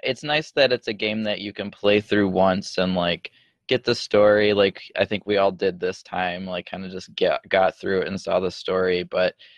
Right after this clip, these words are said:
there's a lot of depth to it, like, if you want to dig deep and, like, you can either play the game for, like,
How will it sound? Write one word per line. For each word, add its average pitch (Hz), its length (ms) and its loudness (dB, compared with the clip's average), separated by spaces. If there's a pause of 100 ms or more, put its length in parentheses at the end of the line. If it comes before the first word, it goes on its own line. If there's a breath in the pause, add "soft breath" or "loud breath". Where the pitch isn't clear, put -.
(360 soft breath)
there's 123 180 4
a 123 80 4
lot 120 220 6
of 95 200 -2
depth - 320 0
to 101 180 -2
it, 98 160 0
like, 98 180 -2
if 92 160 -6
you 101 140 -4
want 90 560 -8
to 95 240 0
dig 90 680 -2 (140)
deep 87 400 -4
and, 87 200 -4
like, 90 300 -6 (280 soft breath)
you 120 140 2
can 110 140 0
either 110 220 2
play 104 240 0
the 101 100 2
game 92 300 0
for, 98 280 0
like, 98 380 -2